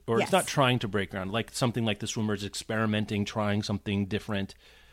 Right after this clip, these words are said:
Speaker 1: before. What you see that's different is more about the content,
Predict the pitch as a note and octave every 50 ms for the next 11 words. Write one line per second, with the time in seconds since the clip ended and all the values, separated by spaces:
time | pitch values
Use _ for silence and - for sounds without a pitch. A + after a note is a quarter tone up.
0 | - - _ _ - G#2+ - - - G2 - - F#2+ A#2+ C#3+ C#3 D3+ D3 C3 -
1 | - D#3+ D3 C3 C3 - - E3 E3 - D3+ B2+ A#2 G2+ A#2 A2+ A2+ A2+ G#2+ G#2+
2 | G#2 - - G2+ - - - A2+ A#2 C3+ - - F3+ F#3 F#3 - -